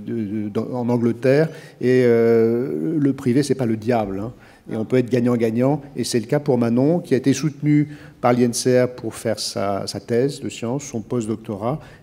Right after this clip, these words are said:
et qui est maintenant, euh, recrutée par le privé, mais à, mis à disposition du public. Et ça, je crois que c'était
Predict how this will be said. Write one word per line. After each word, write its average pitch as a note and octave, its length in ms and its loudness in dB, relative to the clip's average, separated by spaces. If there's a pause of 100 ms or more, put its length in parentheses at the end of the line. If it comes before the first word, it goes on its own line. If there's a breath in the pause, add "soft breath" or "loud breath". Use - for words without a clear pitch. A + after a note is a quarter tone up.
et A#2+ 80 -4
qui - 160 -4
est - 20 0
maintenant, A#2+ 760 4
euh, G#2+ 120 2
recrutée A#2+ 520 0 (240 loud breath)
par D#3+ 140 2
le D3+ 60 2
privé, D3+ 440 2
mais D#3+ 340 2 (120)
à, D#3 60 4 (260)
mis G3+ 160 6
à E3+ 60 10
disposition C#3 800 -2 (160)
du D#3+ 80 -4
public. B2 580 -2
Et A2 60 -10
ça, C#3+ 140 -2
je - 180 -8
crois C3 160 -2
que C3 60 -10
c'était A#2 340 -4